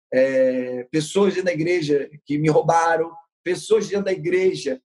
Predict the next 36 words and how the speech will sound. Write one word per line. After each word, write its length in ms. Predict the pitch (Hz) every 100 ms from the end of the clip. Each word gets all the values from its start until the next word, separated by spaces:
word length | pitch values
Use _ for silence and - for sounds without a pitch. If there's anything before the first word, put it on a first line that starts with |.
| _
que 100 | -
se 180 | 151 208
passaram 680 | 202 190 - 196 202 196 170 -
como 340 | 170 156 143 _ _ _ -
evangélica, 1000 | 165 165 156 156 165 160 147 - 127 - _ -
de 140 | 151
orar 260 | 165 156 156
a 40 |
Bíblia, 500 | - 156 170 147 139
de 100 | 131
fazer 220 | - 147
um 40 | 156
montão 200 | 139 175
de 120 | 143
coisa, 440 | - 165 151 139 - _ _
de 100 | 139
orar 340 | 165 165 180 -
por 180 | 156 147
mim 280 | 165 185 190
e 100 | 170
depois 520 | 156 151 175 175 156 - _ _ - _ _ _ _ _ _
foi 140 | 165 160
lá 180 | 165
e 80 | 175 165 165 -
me 100 | 156
deu 120 | 165
uma 120 | 160
pernada 420 | 151 147 151 156
pelas 260 | 147 - -
costas, 460 | 147 156 151 151
me 80 | 139
deu 100 | 143
uma 80 | 147
bolada 300 | 143 139 135
nas 180 | 135 -
costas. 500 | 147 147 147 127